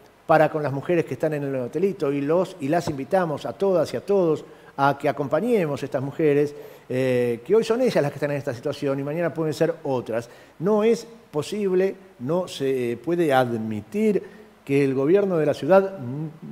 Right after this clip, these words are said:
no acepte, se niegue a establecer mecanismos de diálogo para, eh, abordar la búsqueda de soluciones a esta problemática tan grave. Así que está dicho, mañana a las quince horas la convocatoria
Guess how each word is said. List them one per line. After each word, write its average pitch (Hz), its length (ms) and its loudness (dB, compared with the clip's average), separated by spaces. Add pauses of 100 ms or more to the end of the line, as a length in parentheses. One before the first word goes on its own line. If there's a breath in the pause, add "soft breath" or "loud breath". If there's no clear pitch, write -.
(160)
no 180 460 0
acepte, 180 800 2
se 160 200 -2
niegue 220 540 2
a 131 80 0
establecer 151 680 2 (260 loud breath)
mecanismos 160 500 2
de 147 100 2
diálogo 175 440 4
para, 131 680 0
eh, 120 420 2 (320)
abordar 127 680 0
la 123 100 0
búsqueda 131 420 -2
de 123 120 -2
soluciones 156 680 0 (260 loud breath)
a 139 100 2
esta 135 180 0
problemática 123 600 -4
tan 117 260 -2
grave. 92 320 -6
Así 165 160 -8
que 165 80 -4
está 175 180 0
dicho, 196 300 -4
mañana 175 500 0 (440 loud breath)
a 139 120 2
las 143 140 4
quince 165 360 -4
horas 156 300 4 (300 loud breath)
la 156 200 4
convocatoria 139 800 0